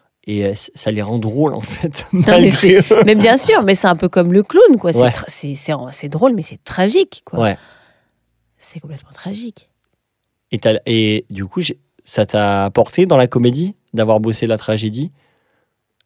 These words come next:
Speaker 2: Dans la comédie, je crois pas.
Speaker 1: Non.
Speaker 2: <laughs> Non, je crois pas. Euh, mais, mais d'avoir bossé, euh, ouais, de, de bien avoir bossé la tragédie,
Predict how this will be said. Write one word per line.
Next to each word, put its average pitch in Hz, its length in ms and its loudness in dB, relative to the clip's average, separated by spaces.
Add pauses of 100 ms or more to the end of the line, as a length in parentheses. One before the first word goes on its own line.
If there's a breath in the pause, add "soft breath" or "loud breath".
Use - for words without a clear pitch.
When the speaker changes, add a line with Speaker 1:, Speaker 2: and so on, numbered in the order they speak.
(140)
Speaker 2:
Dans 165 380 2
la 226 160 4
comédie, 233 580 2
je - 120 -6
crois - 360 -2 (180)
pas. 196 440 2
Speaker 1:
Non. 233 400 4
Speaker 2:
<laughs> 370 40 -2 (420 loud breath)
Non, 233 360 6
je - 120 -4
crois 202 220 2
pas. 214 360 -2 (540 soft breath)
Euh, 180 560 4
mais, 208 340 6
mais 247 160 6
d'avoir 190 280 4
bossé, 202 480 2
euh, 170 180 4
ouais, 240 220 2
de, 147 240 -2
de 147 140 -8
bien 165 200 -4
avoir 175 220 -4
bossé 170 240 -6
la 160 80 -4
tragédie, 160 600 -8